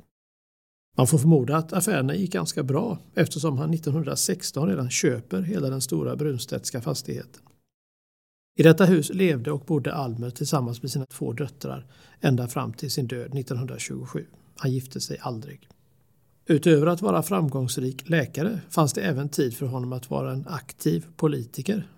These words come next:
både här i Varbergs stadsfullmäktige mellan åren artonhundranittionio till nittonhundratjugotvå, samt riksdagsledamot i första kammaren mellan åren nittonhundraelva till nittonhundratjugo.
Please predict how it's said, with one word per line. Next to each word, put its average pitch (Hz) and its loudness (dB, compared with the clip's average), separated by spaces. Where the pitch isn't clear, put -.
både 143 0
här 104 -2
i 90 -2
Varbergs 139 -2
stadsfullmäktige 131 -6
mellan 139 -2
åren 120 -4
artonhundranittionio 131 -2
till 147 -8
nittonhundratjugotvå, 131 -4
samt 185 2
riksdagsledamot 139 -4
i 160 0
första - -2
kammaren 123 -6
mellan 131 -2
åren 120 -6
nittonhundraelva 131 -2
till 151 -12
nittonhundratjugo. 131 -6